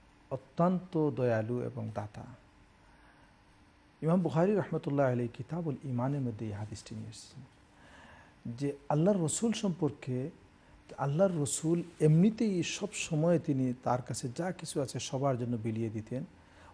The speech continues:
"ওয়া আজওয়াদু মা ইয়াকুনু ফি রমাদান", আর রমাদান মাস আসলে তার generosity আরও বেড়ে যেত। এরপরই, আহ, বলা হচ্ছে, হাদিসের মধ্যে আসছে কি, যে যখন রাসূলুল্লাহ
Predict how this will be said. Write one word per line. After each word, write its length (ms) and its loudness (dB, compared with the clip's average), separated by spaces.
"ওয়া 200 -2
আজওয়াদু 440 -4
মা 160 -6
ইয়াকুনু 500 -8
ফি 60 -12
রমাদান", 560 -14
আর 160 2
রমাদান 440 4
মাস 220 4
আসলে 280 -4
তার 320 2
generosity 600 0
আরও 260 0
বেড়ে 200 4
যেত। 360 -4
এরপরই, 580 2
আহ, 260 4
বলা 180 2
হচ্ছে, 440 -4
হাদিসের 360 -2
মধ্যে 240 0
আসছে 260 -4
কি, 260 -4
যে 140 -2
যখন 400 4
রাসূলুল্লাহ 800 2